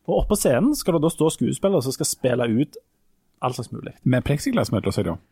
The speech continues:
Speaker 1: Nei, men de må holde en meter, og for eksempel hvis to mann bruker den samme rekvisitten eller samme gitaren, så må de altså sprite ned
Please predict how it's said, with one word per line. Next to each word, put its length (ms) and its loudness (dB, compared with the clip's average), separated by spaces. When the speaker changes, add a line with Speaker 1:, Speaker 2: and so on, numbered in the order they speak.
Speaker 1:
Nei, 140 0
men 140 0
de 80 4
må 100 4
holde 220 2
en 140 2
meter, 400 0
og 280 4
for 140 0
eksempel 260 0
hvis 160 -4
to 160 2
mann 300 2
bruker 280 0
den 80 2
samme 260 -2
rekvisitten 500 -4
eller 160 0
samme 220 0
gitaren, 340 2
så 80 2
må 60 2
de 100 0
altså 160 -4
sprite 920 -2
ned 260 2